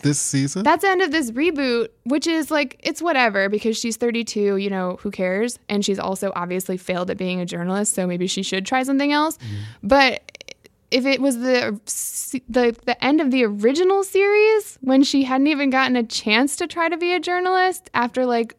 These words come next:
Speaker 2: all of the investment that we have in her, it's, I can't even believe it. I can't even believe it's the same, like, that the same woman who wrote the first six years would, like, have that idea in mind for her character. Not that, like, becoming a mom is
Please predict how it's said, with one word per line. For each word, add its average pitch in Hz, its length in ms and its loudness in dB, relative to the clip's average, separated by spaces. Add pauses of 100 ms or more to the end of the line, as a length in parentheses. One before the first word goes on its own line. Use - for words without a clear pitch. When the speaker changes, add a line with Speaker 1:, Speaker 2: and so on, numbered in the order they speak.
Speaker 2:
all 220 240 2
of 262 200 0
the 254 480 2 (560)
investment 262 680 4
that 277 140 0
we 294 140 2
have 294 220 0
in 339 120 0
her, 370 380 0
it's, - 460 -8 (720)
I 330 240 2
can't 403 240 2
even 359 320 2
believe 254 640 -2
it. 185 140 -4
I 214 80 -4
can't 285 200 0
even 302 180 0
believe 233 320 0
it's 226 140 -2
the 220 120 -2
same, 202 480 -4
like, 202 280 -4 (140)
that 202 220 -2
the 202 120 0
same 214 360 0
woman 196 220 -2
who 202 120 0
wrote 185 320 -4
the 185 80 -4
first 180 300 -6
six - 340 -12 (400)
years 180 400 0
would, 185 120 -4
like, 180 180 -8
have 156 300 -4
that 151 200 -6
idea 160 360 -8
in - 120 -6
mind 208 320 -6
for 208 100 -8
her 190 140 -10
character. - 420 -14 (400)
Not 330 220 4
that, 440 100 4
like, 403 180 2
becoming 262 420 2
a 233 60 4
mom 220 300 4
is 190 220 0